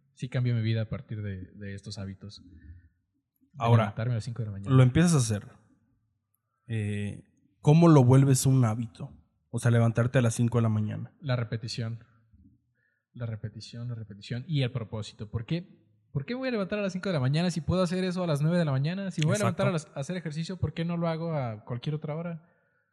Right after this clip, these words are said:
Speaker 2: A ver, entonces empezamos por el propósito.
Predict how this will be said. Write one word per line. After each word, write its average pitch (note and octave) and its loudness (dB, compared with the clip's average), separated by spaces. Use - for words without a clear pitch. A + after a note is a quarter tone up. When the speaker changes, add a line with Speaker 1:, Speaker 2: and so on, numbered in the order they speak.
Speaker 2:
A A2+ -4
ver, A2 4
entonces E3 6
empezamos C3+ 6
por C#3 6
el A#2+ 4
propósito. A2+ -2